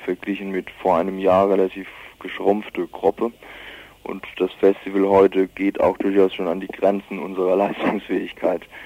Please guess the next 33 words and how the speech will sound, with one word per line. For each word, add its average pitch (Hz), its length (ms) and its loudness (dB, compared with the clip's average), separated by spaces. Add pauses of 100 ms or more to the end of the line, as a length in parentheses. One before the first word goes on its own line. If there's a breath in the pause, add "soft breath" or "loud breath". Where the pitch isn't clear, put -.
(680 loud breath)
Das 92 140 -4
ist - 160 -20
klar. 92 340 2 (380 loud breath)
Aber 98 280 6
an 98 120 2
dem 101 160 2
Punkt 107 260 -2
waren 104 200 6
wir 95 100 8
schon 120 300 4
mal 98 260 4
und 98 120 2
wir 95 100 4
haben 95 80 2
es 92 80 -8
schon 113 200 -2
mal 104 160 4
geschafft, 101 460 -2
aus 92 180 0
dieser, 92 340 0
äh, 90 280 -8
Stellung 95 460 -4
ein 90 160 -14
Projekt 92 420 -6
aufzubauen, 92 680 -4
das, 90 120 -8
äh, - 1080 -16
zuletzt 95 360 -6
immerhin 95 360 -10
zwölfhundert 92 560 -4
Mitglieder 95 540 -10
hatte. 95 260 -12 (1500 loud breath)
Äh, 95 240 -2